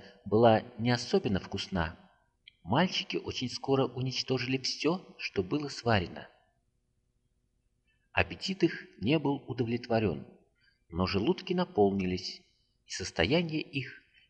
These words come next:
перестало быть мучительным. Норман сказал, что вкус лишайника очень выигрывает, если добавить мясо. Но ведь мясо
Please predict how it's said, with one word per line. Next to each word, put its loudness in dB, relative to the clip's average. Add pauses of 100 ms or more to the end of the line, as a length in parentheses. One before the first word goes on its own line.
перестало 0
быть -4
мучительным. -6 (880)
Норман 6
сказал, 0 (500)
что -2
вкус -8
лишайника 2 (180)
очень 0
выигрывает, 0 (400)
если 4
добавить 2
мясо. -2 (680)
Но 2
ведь -4
мясо 0